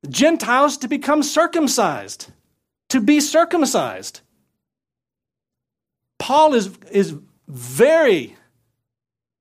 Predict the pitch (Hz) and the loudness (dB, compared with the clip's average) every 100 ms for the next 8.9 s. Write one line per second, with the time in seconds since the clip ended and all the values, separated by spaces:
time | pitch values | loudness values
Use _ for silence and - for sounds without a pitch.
0 | _ - 233 269 240 190 170 156 135 160 | _ -2 0 2 2 0 -10 -12 -10 -10
1 | - - 196 156 120 - - - _ _ | -8 0 2 2 0 -8 -16 -20 _ _
2 | _ - 175 160 175 156 170 156 156 127 | _ -6 -2 2 0 0 -2 -4 -6 -12
3 | 123 127 113 95 104 131 160 165 160 156 | -10 -10 -10 -12 -12 -6 -2 -2 -4 -6
4 | 135 123 185 220 220 - 208 190 151 147 | -6 -2 0 2 -2 -2 0 0 -2 -6
5 | 147 156 151 113 - _ _ _ _ _ | -4 -4 -4 -6 -12 _ _ _ _ _
6 | _ - 151 147 147 143 135 107 92 - | _ -8 -4 -2 0 0 -4 -10 -14 -18
7 | - _ _ 127 160 202 208 185 208 202 | -20 _ _ -6 0 0 0 -2 -2 -2
8 | 165 196 190 170 131 156 214 208 | 0 0 0 -2 -4 -2 -2 -4